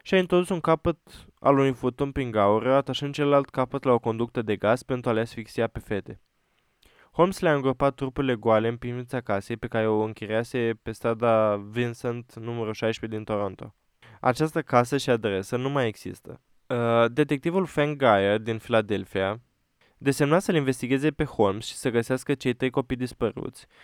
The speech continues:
a găsit cadavrele descompuse ale celor două fete Peitzel în pivnița casei din Toronto.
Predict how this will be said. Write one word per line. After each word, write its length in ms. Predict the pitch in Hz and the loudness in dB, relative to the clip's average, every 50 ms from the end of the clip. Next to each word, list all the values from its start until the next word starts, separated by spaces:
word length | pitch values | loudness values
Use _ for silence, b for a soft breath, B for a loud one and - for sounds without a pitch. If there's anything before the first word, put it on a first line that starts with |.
| b b b | b b b
a 80 | - | 0
găsit 260 | 185 180 180 - - - | 2 2 2 0 2 2
cadavrele 420 | 202 185 156 160 160 165 175 170 | 4 6 6 4 4 4 2 0
descompuse 640 | 160 160 147 - - 139 131 120 - 101 104 - - | 0 -2 -2 0 -2 -2 0 0 0 0 0 2 2
ale 120 | 117 117 | 2 2
celor 280 | 113 - - 123 120 120 | 2 0 2 2 2 2
două 320 | 117 113 139 151 156 156 | 4 6 6 8 8 6
fete 360 | 147 - - 127 127 - 143 | 4 2 0 -2 0 0 -2
Peitzel 580 | 131 - - 127 110 98 95 90 - 98 98 104 | -4 0 2 2 2 2 2 0 -2 -2 -2 -2
în 100 | - 135 | -4 -8
pivnița 420 | 127 - 143 143 147 151 147 - 139 | -6 -6 -6 -6 -6 -6 -6 -6 -4
casei 280 | - 135 135 131 139 | -4 -4 -4 -4 -6
din 180 | 131 123 127 123 | -6 -6 -8 -6
Toronto. 560 | 120 127 123 113 104 - - - - - - | -4 -2 -2 -2 -2 -4 -6 -8 -12 -14 -14